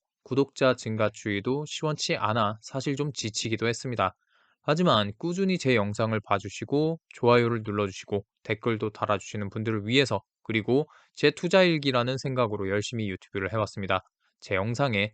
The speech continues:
관심 갖고 시청해주신 모든 분들에게 먼저 감사의 말씀을 드립니다. 그래도 거의 매일매일 유튜브를 올리다 보니 심신이 좀 지치긴 하더라고요. 그래서 한동안 떠나기로 했습니다.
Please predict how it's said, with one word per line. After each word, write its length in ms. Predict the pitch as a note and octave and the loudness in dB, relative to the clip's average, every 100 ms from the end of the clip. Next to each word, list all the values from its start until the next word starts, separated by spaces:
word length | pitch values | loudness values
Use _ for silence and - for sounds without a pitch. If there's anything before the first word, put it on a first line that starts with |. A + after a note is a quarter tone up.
| _ | _
관심 340 | A2 G#2 A#2 | -4 -2 -2
갖고 380 | G#2 - C3 D#3+ | -2 -2 -4 -4
시청해주신 600 | - - C#3 A#2 G#2+ G2+ F#2+ | -8 -6 -4 -4 -6 -10 -4
모든 260 | A2 B2 | -2 -2
분들에게 360 | A2+ G2 G2 G2 | -4 -4 -4 -4
먼저 320 | F#2 F#2+ F2+ - - | -6 -8 -10 -14 -10
감사의 340 | G#2 G#2 A2 | -6 -2 0
말씀을 440 | G2 F2+ - G2 F#2 | 0 -4 -6 -8 -4
드립니다. 440 | G#2 G2 F2+ F2+ _ _ _ _ _ | -6 -4 -4 -6 _ _ _ _ _
그래도 540 | - C3+ E3 A2 G#2 - _ - | -2 6 6 6 0 -4 _ 4
거의 320 | B2+ E3 D#3+ | 8 8 6
매일매일 800 | G#2+ B2 C#3+ C#3 A2+ A2 C3+ A2+ | 4 4 2 0 0 2 0 -2
유튜브를 680 | G#2 - B2 A#2 C3 C#3 - _ | -4 -6 -4 0 0 0 -6 _
올리다 400 | G#2+ C#3 E3 C#3 | 0 2 2 0
보니 300 | G2 G2 F2+ | -2 -4 -6
심신이 440 | - F3 F3+ F3+ E3 | -6 -4 -2 -2 -2
좀 160 | D3 | -4
지치긴 440 | - G#2+ - A2 G#2+ | -6 -10 -8 -4 0
하더라고요. 540 | A2 B2 A#2+ G2+ F2+ - _ _ _ _ | 0 2 0 0 -4 -10 _ _ _ _
그래서 340 | - D3 B2+ A2+ | 4 4 6 2
한동안 500 | C#3 C#3 C3+ C#3 D3 _ _ | 0 0 0 0 -4 _ _
떠나기로 420 | C3+ C3 C3 A2+ A2 | -2 0 2 2 0
했습니다. 500 | - A#2+ G2 F#2 | -2 -4 0 0